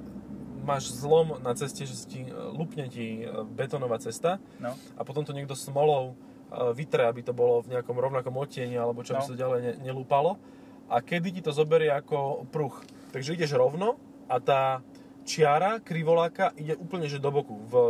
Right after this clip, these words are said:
Speaker 1: t-, štyridsať stupňovom uhle. A ono to zoberie ako pruh a normálne ťa z-, stočí do druhého pruhu.
Speaker 2: Nádhera.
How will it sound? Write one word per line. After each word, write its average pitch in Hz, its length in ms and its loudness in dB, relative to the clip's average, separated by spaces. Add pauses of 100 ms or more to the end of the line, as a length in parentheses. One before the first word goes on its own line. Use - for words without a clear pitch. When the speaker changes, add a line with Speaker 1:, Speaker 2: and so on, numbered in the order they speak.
(360)
Speaker 1:
t-, - 160 -8
štyridsať 170 420 -8
stupňovom 147 380 -4
uhle. 123 320 -4 (320)
A - 80 -2
ono 160 160 6
to 160 80 -6
zoberie 165 320 4
ako 151 160 0
pruh 151 240 0
a 139 80 -8
normálne 139 240 -2
ťa 131 100 -6
z-, 123 200 -10
stočí - 400 -4
do 135 100 -10
druhého 135 320 0
pruhu. 117 320 -6 (640)
Speaker 2:
Nádhera. 117 500 -2